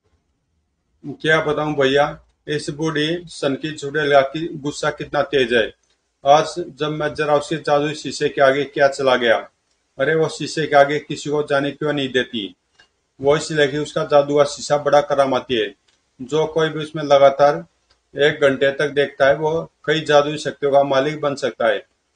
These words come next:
चुड़ैल की जादूगरी का यही तो राज है।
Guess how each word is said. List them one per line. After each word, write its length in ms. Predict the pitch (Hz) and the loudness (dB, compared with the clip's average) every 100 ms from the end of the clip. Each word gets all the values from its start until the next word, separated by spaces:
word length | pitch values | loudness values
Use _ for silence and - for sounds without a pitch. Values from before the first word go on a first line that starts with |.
| _ | _
चुड़ैल 380 | - 143 151 156 | -8 -2 0 -2
की 120 | 156 | -4
जादूगरी 580 | 147 139 135 143 143 139 | 0 2 2 0 -2 0
का 100 | 147 | -2
यही 260 | 151 120 117 | -2 -2 0
तो 120 | 139 | 0
राज 280 | 135 131 120 | 2 2 0
है। 200 | 135 | -4